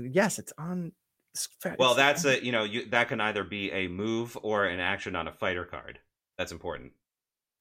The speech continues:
Speaker 1: Okay.
Speaker 2: Because if you, if you have two goblins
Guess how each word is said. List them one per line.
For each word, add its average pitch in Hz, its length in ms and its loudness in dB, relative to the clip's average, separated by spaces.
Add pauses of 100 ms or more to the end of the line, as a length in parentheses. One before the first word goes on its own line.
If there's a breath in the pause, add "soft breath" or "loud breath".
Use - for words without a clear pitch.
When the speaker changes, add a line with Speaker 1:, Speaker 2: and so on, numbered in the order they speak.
(380)
Speaker 1:
Okay. 135 880 2 (100)
Speaker 2:
Because 120 300 2
if 92 180 2
you, 127 180 2
if 107 80 -4
you 131 100 4
have 127 120 4
two 143 240 0
goblins 92 580 2